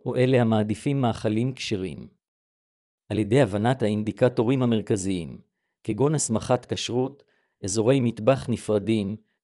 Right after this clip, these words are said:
בחירת מרכיבים ושמירה על שיטות דת, אתה יכול לבחור בביטחון מסעדה שתתאים לדרישות התזונתיות שלך. באילת, יעד תיירותי פופולרי, נוכחותן של מסעדות שף כשרות מעניקה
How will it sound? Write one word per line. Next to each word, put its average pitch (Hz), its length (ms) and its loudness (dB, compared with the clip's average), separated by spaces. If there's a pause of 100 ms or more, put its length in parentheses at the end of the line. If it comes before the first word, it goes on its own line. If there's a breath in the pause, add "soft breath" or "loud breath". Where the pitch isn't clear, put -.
בחירת 120 460 0
מרכיבים 113 520 0
ושמירה 120 500 0
על 131 80 0
שיטות 123 420 0
דת, 95 380 -2 (340)
אתה - 160 0
יכול 147 320 2
לבחור 139 400 0
בביטחון 127 560 0
מסעדה 120 460 2
שתתאים 135 540 -4
לדרישות 113 480 0
התזונתיות 117 680 -2
שלך. 90 340 -8 (1120)
באילת, 107 680 0 (280)
יעד 123 240 2
תיירותי 107 480 2
פופולרי, 104 720 0 (420)
נוכחותן 139 560 0
של 123 140 0
מסעדות 107 520 0
שף - 240 -6
כשרות 127 440 -2
מעניקה 123 540 0